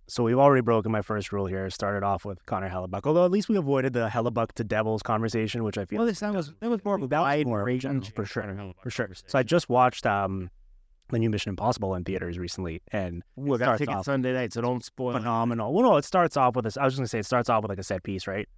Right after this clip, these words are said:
Speaker 1: And then it's like a cold open, and then you get, like, the Mission Impossible intro music, and, and, and then, and then you go into the movie, right? This is like that. We start off with this cold open.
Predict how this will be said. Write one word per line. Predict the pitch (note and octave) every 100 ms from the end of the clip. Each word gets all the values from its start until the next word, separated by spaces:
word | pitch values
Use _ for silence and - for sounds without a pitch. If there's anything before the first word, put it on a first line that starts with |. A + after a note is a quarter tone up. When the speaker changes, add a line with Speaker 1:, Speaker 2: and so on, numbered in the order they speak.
| _
Speaker 1:
And | D3 C3
then | A#2+ A2+ A2 - - -
it's | -
like | A2+
a |
cold | G#2 C#3 A#2+
open, | A#2 G#2+ A2 A2
and | B2 A#2+
then | A#2 A#2
you | A2+
get, | A2+
like, | G#2 F#2
the | G2 G2 F#2
Mission | A2+ G#2
Impossible | A2+ G#2 G2+ - G#2
intro | G2+ G#2+
music, | G2 F#2+ F#2+ F#2+
and, | G2+ F#2+
and, | G2+
and | G2+ G#2
then, | G2+ G2
and | G2
then | A#2
you | G#2 F#2+ - _
go | A2+
into | F#2+
the | F#2+
movie, | G#2 F#2
right? | E2+ G2 - _
This | - F3+
is | D#3+
like | A#2+
that. | A2+ G2+
We | F#2+
start | G#2 D3+ C3+
off | C3 B2
with | B2
this |
cold | G#2+ B2+ B2
open. | A#2+ A#2+ A#2